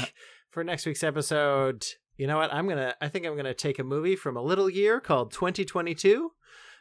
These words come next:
Speaker 2: <laughs> from a little director called Ty West, and I think we're gonna watch Pearl. So we're gonna keep
Speaker 1: Uh.
Speaker 2: this Ty West train a-going because
Speaker 1: <laughs>
Speaker 2: I heard it's better than X, so.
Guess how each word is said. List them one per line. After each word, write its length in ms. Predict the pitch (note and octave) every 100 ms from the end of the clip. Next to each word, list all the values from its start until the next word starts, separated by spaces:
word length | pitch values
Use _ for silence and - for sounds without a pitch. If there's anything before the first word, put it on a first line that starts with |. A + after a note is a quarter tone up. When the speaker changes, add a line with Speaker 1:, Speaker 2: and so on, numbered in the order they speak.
| _ -
Speaker 2:
<laughs> 600 | - - _ - C3+ D3
from 180 | F#3+
a 80 | E3
little 260 | E3+ F3 E3+
director 680 | C#3+ E3+ G#3 - A3+ A3 B3 - _
called 320 | - E3 C#3+ -
Ty 240 | F3 D#3+
West, 520 | D#3+ G3+ A3 - - - _ -
and 80 | D3+
I 40 |
think 160 | D3 D3
we're 80 |
gonna 200 | C#3+ D3
watch 260 | D3+ D#3 -
Pearl. 320 | A2 F2+ F2+ _ _ - - _
So 360 | - A2 G2 A2
we're 100 | A#2
gonna 160 | A#2 A2+
keep 200 | - D#3
Speaker 1:
Uh. 40 |
Speaker 2:
this 160 | D3+ C3
Ty 220 | E3+ E3
West 280 | D3+ C#3+ -
train 240 | D3 C#3
a-going 440 | C3+ B2 A2 G#2+ G2+
because 540 | C3 A2 A#2+ A2+ - - _ _ -
Speaker 1:
<laughs> 680 | C#3+ - C#3+ C3+ _ _ _
Speaker 2:
I 100 | -
heard 220 | A2+ B2+
it's 100 | C#3+
better 260 | - F3 G3
than 140 | A#3+
X, 380 | C#4+ B3 - - _
so. 340 | - A2+ A2+